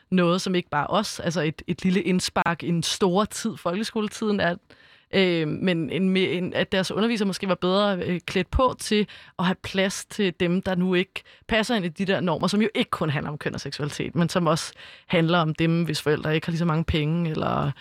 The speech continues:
øh, som sidder i kørestol, alle mulige forskellige normer, man kan bryde med.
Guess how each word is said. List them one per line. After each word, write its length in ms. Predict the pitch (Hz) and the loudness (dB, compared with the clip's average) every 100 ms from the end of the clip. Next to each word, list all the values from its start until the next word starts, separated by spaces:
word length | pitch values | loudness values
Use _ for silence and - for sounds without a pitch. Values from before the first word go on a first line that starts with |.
| - - - | -16 -20 -4
øh, 280 | 170 160 147 | 0 2 2
som 300 | - 160 156 | 0 0 0
sidder 200 | - 160 | 0 -2
i 40 | - | 0
kørestol, 400 | 147 - - - | -2 -2 -4 0
alle 160 | 160 | 2
mulige 220 | 151 151 | 2 -2
forskellige 440 | 147 - - 147 - | -8 -6 -4 -2 -2
normer, 220 | - - | -2 -2
man 140 | 151 | -2
kan 100 | 151 - | -6 -6
bryde 160 | 170 | -4
med. 100 | 160 | -2